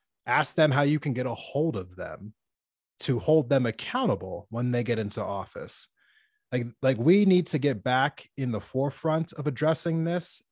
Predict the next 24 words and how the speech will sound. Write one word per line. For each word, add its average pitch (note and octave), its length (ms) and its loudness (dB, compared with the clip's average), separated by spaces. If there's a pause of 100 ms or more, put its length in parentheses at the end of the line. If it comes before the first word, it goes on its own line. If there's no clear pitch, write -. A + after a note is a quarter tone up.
and B2+ 280 0
not C3+ 340 2
wait B2+ 440 0
until A2+ 640 -2 (340)
problems C#3 520 4
like B2 160 0
the B2+ 100 -4
ones A#2+ 280 -2
that A2+ 100 -2
are G#2+ 40 -4
happening A#2 440 0
in G#2+ 180 -2
India A#2 560 0 (520)
come C#3 280 4
over G#2+ 320 0
here B2 440 -2
and G#2 120 -2
start G#2+ 180 -4
affecting G#2 540 -8
us G#2 220 -4
here B2 320 -4
the F#2+ 100 -6
same F#2 400 -8
way. E2+ 260 -10